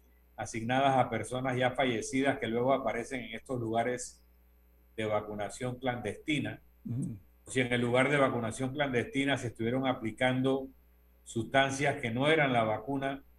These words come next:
Speaker 1: en frascos que no fueron destruidos adecuadamente en la cadena de custodia.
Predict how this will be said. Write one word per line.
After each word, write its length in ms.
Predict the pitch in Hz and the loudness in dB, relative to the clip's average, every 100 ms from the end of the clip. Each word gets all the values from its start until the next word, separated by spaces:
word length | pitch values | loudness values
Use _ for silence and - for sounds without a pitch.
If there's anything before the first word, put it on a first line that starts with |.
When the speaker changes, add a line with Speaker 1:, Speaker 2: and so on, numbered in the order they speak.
| - | -12
Speaker 1:
en 220 | - 113 113 | -6 -6 0
frascos 720 | 143 147 - 147 147 147 - _ _ _ _ | 4 6 4 -4 -4 -8 -14 _ _ _ _
que 100 | - | -8
no 100 | 113 | -6
fueron 320 | 120 139 143 131 | -2 0 0 2
destruidos 600 | 120 - 123 131 139 127 | 2 2 2 2 4 2
adecuadamente 840 | 113 113 123 131 131 135 135 135 | 2 2 4 4 2 0 -2 -2
en 60 | 120 | -2
la 120 | 107 | 0
cadena 320 | 107 117 131 | 0 0 0
de 120 | 117 | 0
custodia. 680 | - - - 151 131 123 | -4 -6 0 2 4 2